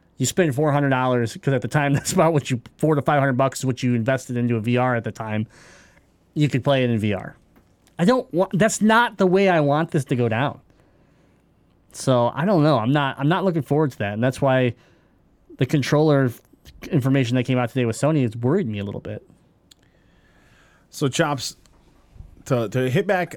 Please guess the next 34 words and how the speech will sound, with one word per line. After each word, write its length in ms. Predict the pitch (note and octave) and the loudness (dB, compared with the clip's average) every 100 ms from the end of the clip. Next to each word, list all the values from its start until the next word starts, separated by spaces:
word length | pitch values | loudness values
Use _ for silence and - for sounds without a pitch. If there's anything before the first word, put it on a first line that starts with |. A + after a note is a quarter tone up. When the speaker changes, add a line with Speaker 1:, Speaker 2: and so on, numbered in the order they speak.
| - | -12
Speaker 2:
to 120 | - B2+ | -2 0
what 200 | A#2 A#2+ | 2 0
I 140 | C3+ | -2
think 200 | D3 B2 | -2 -2
of 80 | G#2+ | -2
Chops' 340 | B2+ A2 G2+ - | -4 -4 -6 -4
question, 280 | A2+ A#2 - | -4 -2 -4
I 80 | D#3 | -2
can 180 | G3 | 0
really 180 | E3 E3 | 2 2
think 180 | D#3 C3+ | 2 -2
of 120 | G#2+ | -4
two 420 | - - G3 G#3+ | -10 -2 0 0
primary 760 | G3 - D3 C#3 D#3 D#3 C#3+ C#3+ | -4 -8 -6 -4 -2 0 0 0
things 340 | A#2+ A#2 A2 | 0 -2 -2
that 100 | G#2 | -4
it 80 | G2 | -4
looks 280 | A#2+ D3 - | -2 -2 0
like 140 | C3+ | -2
the 80 | A2 | -2
next 380 | A2 B2+ E3 - | -2 -2 -4 -4
generation 600 | F#3+ F#3 E3+ D3+ - B2+ | -4 -2 0 -2 -2 -2
is 120 | A2 | -2
setting 520 | - - C#3 D3 E3+ | -4 -2 -2 0 0
up 240 | C3+ B2 - | 0 -2 -4
to 120 | C3+ | -4
use 380 | A2 B2+ C3+ B2+ | 0 0 2 0
its 180 | B2 G#2+ | -4 -4
way 380 | A#2 A2+ A2+ - - - - | -2 0 -2 -6 -16 -18 -4
of 240 | A2+ G2+ | -4 -2
defining, 1080 | A2+ F#2+ - - B2 B2+ A#2+ A#2 A2 G#2 F#2+ _ _ _ _ _ _ _ A2+ A2 - _ _ C3 A#2+ | -4 -6 -12 -6 -6 -4 -4 -4 -4 -8 -12 _ _ _ _ _ _ _ -12 -12 -14 _ _ -16 -2
defining 500 | C3+ - C#3 C#3 C3+ | -2 0 -2 0 0
each 220 | B2+ - | -4 -2
company. 380 | A2 F#2+ - | -4 -6 -12